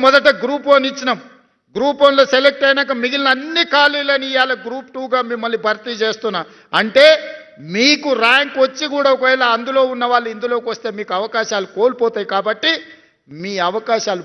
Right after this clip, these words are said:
పోకూడదు, మళ్ళీ నోటిఫికేషన్ ఇస్తే ఆలస్యం అవుతాయి అన్నారు. మీరు ఎంపిక అవుతారో కారో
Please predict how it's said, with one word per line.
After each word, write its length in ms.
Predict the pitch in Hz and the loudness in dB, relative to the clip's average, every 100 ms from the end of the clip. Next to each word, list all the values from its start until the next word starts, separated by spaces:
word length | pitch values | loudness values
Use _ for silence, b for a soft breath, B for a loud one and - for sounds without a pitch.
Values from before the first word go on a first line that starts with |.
| - | -4
పోకూడదు, 520 | 185 247 254 254 233 226 | 6 6 6 2 2 0
మళ్ళీ 340 | 196 202 208 | -2 -4 -4
నోటిఫికేషన్ 720 | 185 196 226 226 226 202 202 190 | -4 -4 -4 -6 -8 -6 -10 -12
ఇస్తే 200 | - 170 175 | -10 -2 0
ఆలస్యం 400 | 247 254 226 220 208 | 2 2 0 -4 -6
అవుతాయి 260 | 208 185 | -2 -2
అన్నారు. 300 | 180 190 220 190 196 | 0 -2 -2 -6 -8
మీరు 360 | 196 180 156 b b b _ 156 | -6 -6 -8 b b b _ -4
ఎంపిక 300 | 190 220 175 | -2 -2 0
అవుతారో 380 | 175 202 208 208 196 147 | -2 -2 -2 -2 -4 -8
కారో 340 | 185 254 254 | 0 2 6